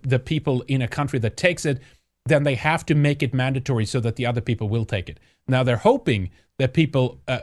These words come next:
that above seventy percent of any given country will go and, and line up to get it voluntarily. But if it doesn't, those measures might be coming in. So, I don't know. Not good.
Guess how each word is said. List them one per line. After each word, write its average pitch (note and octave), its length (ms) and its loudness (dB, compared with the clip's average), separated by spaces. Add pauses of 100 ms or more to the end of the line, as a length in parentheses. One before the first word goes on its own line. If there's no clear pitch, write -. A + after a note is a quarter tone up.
that C3 280 -2
above D#3 380 4
seventy F3+ 400 0
percent D3 480 -2
of B2+ 140 -2
any C3 160 0
given B2 240 0
country A#2+ 340 -2
will B2+ 260 2
go B2+ 280 2
and, A2+ 180 0
and A2 160 -2
line A2+ 220 0
up A2 120 -2
to A#2 60 -4
get G#2 160 0
it F#2+ 100 -2
voluntarily. G#2 720 -2 (300)
But A#2+ 120 0
if G#2+ 100 0
it G#2+ 100 -2
doesn't, D#3+ 460 0 (360)
those C3 280 2
measures A#2 340 0
might A2 180 0
be G#2 80 -2
coming G2 260 0
in. E2+ 140 -8
So, G2 300 -2 (360)
I A2+ 40 0
don't A2 100 0
know. F#2 140 -2 (380)
Not D#3+ 240 4
good. G#2+ 220 2